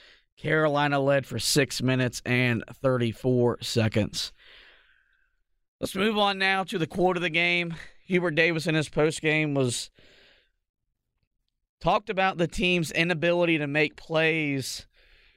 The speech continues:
at key moments, key moments in the game, and he said, quote, "At the end of the day, it comes down to making plays. I've talked to you guys all year and to the team about the importance of discipline and details.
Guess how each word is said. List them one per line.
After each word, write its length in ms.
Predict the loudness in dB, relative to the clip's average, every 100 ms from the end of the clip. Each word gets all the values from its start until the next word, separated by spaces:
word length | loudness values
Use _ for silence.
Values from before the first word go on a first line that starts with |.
| _ _ _ _ _ _ _ -2
at 240 | 0 0
key 240 | -2 -2 0
moments, 420 | 0 0 -2 -4 -4 -4 -4
key 160 | -2 0
moments 360 | 2 0 -2 -2
in 120 | -4
the 80 | 0
game, 300 | 0 0 -2
and 60 |
he 80 | -4
said, 300 | 0 0 -2
quote, 360 | 0 0 0 -6 _ -20 _ _ _ _ _ _ -20 -20 _ _ _ -20 _
"At 180 | -2 0
the 160 | -2
end 140 | 0 0
of 80 | -2
the 80 |
day, 420 | 0 0 0 -4 0
it 160 | 0 2
comes 260 | -2 0
down 240 | 0 0 0
to 80 |
making 300 | 0 0 -2
plays. 520 | 0 2 2 0 -8 -2
I've 200 | -2 0
talked 300 | 0 -2 0
to 80 | -2
you 200 | 0 -2
guys 420 | 0 0 0 0
all 200 | 0 0
year 320 | 0 0 0 2
and 220 | 0 0
to 80 | 0
the 120 | -2
team 340 | 0 0 0 0
about 240 | 0 0
the 140 | 0 -2
importance 480 | 0 0 2 0 -2
of 140 | 0
discipline 520 | 0 0 -2 -2 0
and 140 | 0 0
details. 720 | -2 0 -2 0 -4 -8